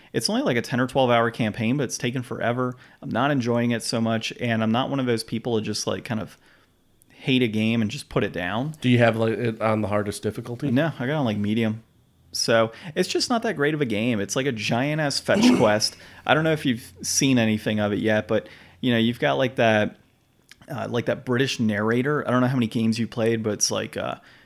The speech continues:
Speaker 1: uh, you know, "Oh, well, this character says this," and, like, they go into this whole, like, like, it's just them, like, repeating what is literally on screen. So,
Speaker 2: But
Speaker 1: like,
Speaker 2: there's no way to skip it?
Speaker 1: No. Well, no, 'cause it's dialogue. So, like, all of the dialogue is, like, if you were talking to me and, and
Speaker 2: You
Speaker 1: say
Speaker 2: can't just
Speaker 1: foreign
Speaker 2: mash through it?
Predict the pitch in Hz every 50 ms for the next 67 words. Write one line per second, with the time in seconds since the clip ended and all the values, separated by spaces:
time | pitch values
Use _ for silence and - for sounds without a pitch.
0 | _ _ _ - - - - - - - - - 110 113 107 107 101 - - _
1 | _ - - - 147 131 101 92 90 - 139 - - - - 147 135 131 127 127
2 | - 131 131 - - - 170 147 139 113 110 - 170 180 - - - - - -
3 | 107 107 110 104 104 104 107 110 - 131 110 117 123 123 123 123 123 - 117 107
4 | - - - 120 113 113 113 110 107 104 101 - - - - - - _ _ _
5 | _ _ _ _ _ _ _ _ _ _ _ - 139 139 131 147 - - - -
6 | - 143 139 143 139 120 110 127 127 123 - - - 117 110 127 147 170 180 -
7 | - 113 123 123 120 107 107 113 120 120 123 123 117 110 107 104 104 98 - -
8 | - 110 104 - - - - - - _ - - - _ _ - - - - 123
9 | 117 117 135 113 139 139 131 117 123 123 117 117 117 107 104 - - - 110 107
10 | 127 131 - - - _ - 131 147 196 175 - - 117 135 127 120 - 123 143
11 | 143 117 101 - 131 110 120 110 - 107 - - 113 127 165 180 131 - - -
12 | - - - - 131 117 117 113 113 - 131 143 165 139 131 110 113 110 123 151
13 | 151 123 107 101 107 104 98 110 104 123 110 123 135 147 147 131 - 127 120 120
14 | - 139 127 120 120 117 110 107 101 - - 107 110 117 120 123 120 110 120 113
15 | 120 117 110 104 107 110 110 - - - 107 104 110 127 147 -